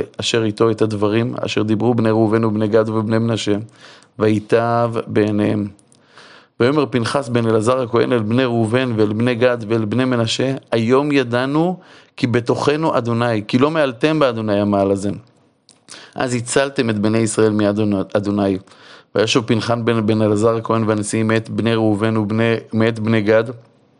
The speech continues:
מארץ הגלעד אל ארץ כנען אל בני ישראל, וישיבו אותם דבר. כלומר, אומרים להם, "יישר כוח גדול,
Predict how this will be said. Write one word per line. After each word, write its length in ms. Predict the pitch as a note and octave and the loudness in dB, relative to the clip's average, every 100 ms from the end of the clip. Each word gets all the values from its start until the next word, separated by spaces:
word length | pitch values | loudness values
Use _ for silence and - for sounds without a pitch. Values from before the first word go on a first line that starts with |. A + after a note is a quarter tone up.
| _ _ - - | _ _ -10 -2
מארץ 380 | B2+ C3+ C#3 | 2 2 2
הגלעד 440 | A#2+ A2 A#2 C3+ C#3+ - - - A#2+ | 0 2 2 2 0 -12 -20 -8 -2
אל 120 | A#2+ | 0
ארץ 220 | C3+ C3 | 0 -2
כנען 360 | C#3+ B2 C#3 C#3 | 0 0 0 0
אל 140 | A#2+ | 0
בני 220 | A2+ A2+ | 0 2
ישראל, 480 | B2+ A#2+ A#2 A2+ B2 B2+ - - _ G#2 | 0 0 2 4 2 -6 -20 -20 _ 0
וישיבו 760 | A2 G#2+ - C#3+ C3 C3+ C3+ A2+ | 2 2 2 0 2 2 0 0
אותם 400 | G2+ A#2 A#2 A#2 | 0 0 0 0
דבר. 360 | G#2+ G#2+ G2+ G2+ - - - - _ | 0 2 0 0 -10 -20 -20 -20 _
כלומר, 160 | G2+ G2+ | -2 2
אומרים 360 | G2+ A#2+ C3+ | 2 2 2
להם, 280 | B2+ B2 A#2+ | 0 0 -2
"יישר 280 | A2 - G2 | -2 -2 -2
כוח 320 | - C3 A2 | 0 0 2
גדול, 460 | A2 G#2 A2+ A2+ | -2 2 2 2